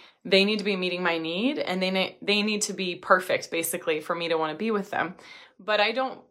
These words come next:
I don't think that we need to be cycling through a different relationship every few weeks or every few months or every few years in order to have a really fulfilling and rewarding life.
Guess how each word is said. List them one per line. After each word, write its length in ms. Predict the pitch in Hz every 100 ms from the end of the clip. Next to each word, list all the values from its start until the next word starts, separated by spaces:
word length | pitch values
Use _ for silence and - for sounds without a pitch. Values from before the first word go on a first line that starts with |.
| -
I 160 | 127
don't 200 | 254 277
think 300 | 196 160 170
that 200 | 180 170
we 80 | 185
need 160 | 185 180
to 80 | 190
be 120 | 180
cycling 580 | - 175 170 180 165 160
through 300 | - 175 220
a 60 |
different 320 | 170 - 170 -
relationship 760 | 156 156 151 202 196 220 233
every 280 | - 160 170
few 200 | - 156
weeks 300 | 165 165 -
or 40 |
every 280 | - 160 160
few 160 | 165 160
months 260 | 156 170
or 60 | -
every 220 | 165 165
few 220 | 165 170
years 400 | 160 165 196 285
in 200 | - 196
order 280 | - 175 175
to 120 | 170 185
have 300 | 170 147 -
a 80 | 165
really 360 | 160 180 165
fulfilling 540 | 165 165 - 147 185 -
and 120 | 170
rewarding 420 | 165 156 156 143
life. 300 | 67 -